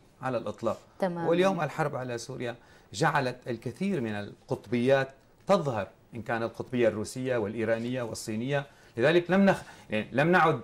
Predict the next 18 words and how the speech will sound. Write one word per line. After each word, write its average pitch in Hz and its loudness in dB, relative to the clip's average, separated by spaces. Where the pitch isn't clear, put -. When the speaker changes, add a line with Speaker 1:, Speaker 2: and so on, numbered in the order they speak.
Speaker 1:
نخاف 135 2
Speaker 2:
مهم. 185 -8
Speaker 1:
طالما 127 2
أننا 123 2
لنا 127 2
أصدقاء 120 0
تدعم 131 4
قرارنا 110 0
وتدعم، 123 2
آه، 113 6
آه، 107 0
آه، - -10
أحقيتنا - -2
الدستورية 117 -4
Speaker 2:
تمام. 160 -2
Speaker 1:
والقانونية. 107 0
Speaker 2:
نعم. 156 -2
طيب، 160 2